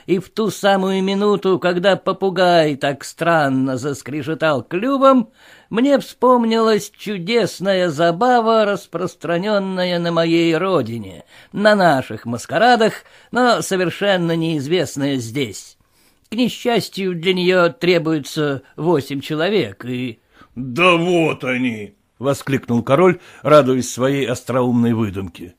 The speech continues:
«Равнёхонько восемь. Я и мои семь министров. Продолжай. Какая же это забава?» Мы называем её, отвечал калека,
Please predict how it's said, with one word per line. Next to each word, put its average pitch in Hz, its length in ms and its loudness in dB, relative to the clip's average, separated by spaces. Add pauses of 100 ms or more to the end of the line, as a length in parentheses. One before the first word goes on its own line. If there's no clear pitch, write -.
(360)
«Равнёхонько 165 1080 -2
восемь. 131 680 -4 (220)
Я 156 560 0 (260)
и 147 100 -6
мои 151 420 -2
семь 127 360 -2
министров. 107 880 -8 (360)
Продолжай. 151 840 0 (640)
Какая 170 460 4
же 135 120 0
это 123 200 -2
забава?» 110 600 2 (840)
Мы 254 380 4
называем 233 640 4
её, 143 540 2 (300)
отвечал 117 460 -2
калека, 117 540 0